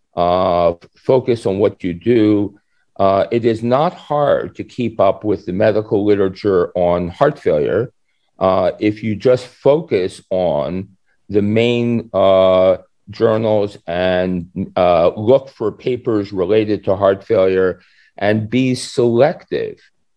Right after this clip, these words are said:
about what you read and how you interpret it. There's something that is very important in reading the medical literature, which is that more than half of the papers that you read,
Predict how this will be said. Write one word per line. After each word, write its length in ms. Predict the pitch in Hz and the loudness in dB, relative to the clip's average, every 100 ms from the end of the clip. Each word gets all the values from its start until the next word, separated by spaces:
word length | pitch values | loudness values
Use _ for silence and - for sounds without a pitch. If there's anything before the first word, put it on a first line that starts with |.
| _ _ _ | _ _ _
about 560 | 101 98 107 95 92 | -2 0 0 0 0
what 320 | 117 120 123 - | 2 0 0 -6
you 140 | 120 | -6
read 680 | 101 110 123 156 165 143 - | -4 -4 -2 -4 -6 -10 -6
and 320 | 98 101 104 98 | -2 0 0 -4
how 300 | - 110 120 | -4 0 0
you 260 | 123 113 | -2 -4
interpret 520 | 101 - 120 107 92 | -4 -4 -4 -2 -2
it. 220 | 65 57 - _ _ _ | -4 -6 -10 _ _ _
There's 200 | - 123 | 0 0
something 460 | - 190 214 147 120 | 2 -2 -2 -6 -2
that 280 | 113 104 101 | 2 2 0
is 180 | 101 98 | -4 -2
very 320 | 110 135 131 | 0 2 0
important 640 | 117 110 123 117 117 87 82 _ _ _ - _ | -4 -2 -2 -2 -4 -6 -8 _ _ _ -20 _
in 200 | - 107 | -4 -2
reading 340 | 104 131 120 120 | 0 0 2 0
the 80 | 101 | 2
medical 440 | 113 123 113 92 | 2 2 0 0
literature, 640 | 90 80 82 - 73 65 - _ _ _ | 0 -2 -6 -4 -2 -2 -8 _ _ _
which 360 | 110 113 110 - | 0 0 0 0
is 440 | 113 107 104 - - | 2 4 0 -4 -14
that 420 | 98 107 101 101 | 0 2 2 -2
more 380 | 117 123 160 175 | -2 2 2 2
than 220 | 151 123 | -2 -2
half 440 | 107 135 147 160 | -6 -2 -2 -2
of 120 | 131 | -6
the 80 | 98 | -6
papers 580 | 92 - 127 131 107 101 | -6 -4 -4 -2 -2 0
that 220 | 98 95 | -2 -2
you 180 | 101 104 | -2 -4
read, 560 | 87 117 156 98 73 | -2 -2 -2 -4 -6